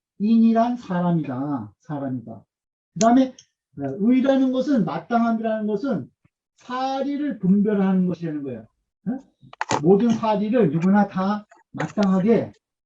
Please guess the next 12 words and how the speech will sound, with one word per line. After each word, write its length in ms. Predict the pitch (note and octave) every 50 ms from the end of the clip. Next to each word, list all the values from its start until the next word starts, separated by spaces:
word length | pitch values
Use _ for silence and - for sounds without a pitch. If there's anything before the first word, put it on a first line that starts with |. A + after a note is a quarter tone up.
| _ - -
어, 180 | B2 B2 B2 -
분명하게, 760 | - E3+ F3+ G3 G3+ G3 F#3+ F#3+ F#3 F3+ G#3 A3 A#3 B3+ B3+ _ _ _ _ _ _ _ -
어, 380 | B2+ A#2+ A#2 A#2 A#2+ - - _
분별할 460 | - G3 G#3+ G3+ G#3+ G#3 G3 G3 F#3
수 120 | - -
있다. 480 | F3+ D3+ - - E3 D3+ B2+ A2 G#2+ - _ _
그래서 340 | G3 G3+ G#3 A#3+ A3+ - _ _ _ _ _ _ _ _
그 120 | _ - F3 E3
의라는 640 | F#3+ A#3 B3 B3 B3+ B3+ B3+ C4 C4+ C4 C4 B3+
것은 260 | B3 C4 C4 D4 C#4
마땅함이다. 960 | F#3+ E3+ D#3+ - - G3 F3+ F3+ E3+ D#3+ D3+ - C3 B2+ C3+ C#3+ C#3 B2 A2+ - _ _ _ _ _ _ _ _ _ _ _ _ _ _
그래서 460 | - G#3+ B3+ - D4 D4 C#4 C#4+ -